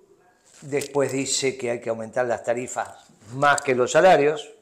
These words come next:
o sea que en una escalerita ascendente primero están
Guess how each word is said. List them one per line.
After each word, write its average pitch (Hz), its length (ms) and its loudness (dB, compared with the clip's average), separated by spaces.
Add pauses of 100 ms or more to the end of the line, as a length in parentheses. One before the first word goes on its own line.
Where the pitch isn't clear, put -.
(240)
o 92 80 -18
sea 104 200 -8
que 95 80 -14
en 92 80 -12
una 104 160 -10
escalerita 98 520 -10
ascendente 113 760 -10 (880)
primero 101 400 -10
están 101 580 -6